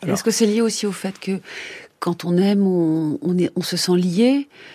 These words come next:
Speaker 2: et ça fait peur. On, on a peur d'être abandonné, on a des,
Speaker 1: Absolument.
Speaker 2: des choses comme ça ?
Speaker 1: Absolument. On a peur de la dépendance,
Speaker 2: Oui.
Speaker 1: euh, on a peur de, euh, la,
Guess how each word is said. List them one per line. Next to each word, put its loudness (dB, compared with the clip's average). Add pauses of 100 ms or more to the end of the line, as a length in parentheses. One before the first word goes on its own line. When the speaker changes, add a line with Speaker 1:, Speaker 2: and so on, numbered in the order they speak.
(340)
Speaker 2:
et 4
ça -2
fait -4
peur. -2
On, -2
on 0
a 0
peur -4
d'être -4
abandonné, 2
on 2
a 0
des, 4
Speaker 1:
Absolument. 0
Speaker 2:
des 4
choses -2
comme -2
ça ? 0 (480)
Speaker 1:
Absolument. 0 (280)
On -4
a -2
peur -2
de -4
la -2
dépendance, 0
Speaker 2:
Oui. 4
Speaker 1:
euh, -10 (100)
on -8
a -8
peur -6
de, -6 (720)
euh, -8 (440)
la, -18